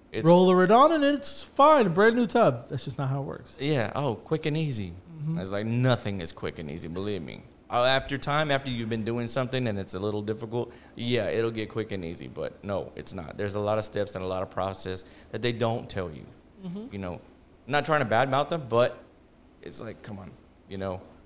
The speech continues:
Speaker 2: Well,
Speaker 1: It
Speaker 2: even, even us who have done a lot of commercial work, since we're kinda talking about commercial.
Speaker 1: Right.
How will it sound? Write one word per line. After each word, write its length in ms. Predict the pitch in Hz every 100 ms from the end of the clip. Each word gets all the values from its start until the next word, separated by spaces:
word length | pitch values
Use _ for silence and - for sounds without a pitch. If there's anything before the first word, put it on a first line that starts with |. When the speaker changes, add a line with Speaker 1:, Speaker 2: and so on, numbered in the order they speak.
| -
Speaker 2:
Well, 140 | 214
Speaker 1:
It 80 | 202
Speaker 2:
even, 340 | 220 220 240 -
even 420 | 214 254 254 196 -
us 360 | - 202 196 -
who 140 | 170
have 120 | 151 135
done 300 | 160 151 143 - -
a 60 |
lot 300 | 147 151 160
of 120 | 156
commercial 460 | - 151 139 131 123
work, 280 | 104 87 - - - -
since 220 | - 143
we're 100 | 139
kinda 220 | - 156 135
talking 380 | - 135 127
about 200 | 120 117
commercial. 520 | - 131 120 - 98 104 - 123
Speaker 1:
Right. 160 | 107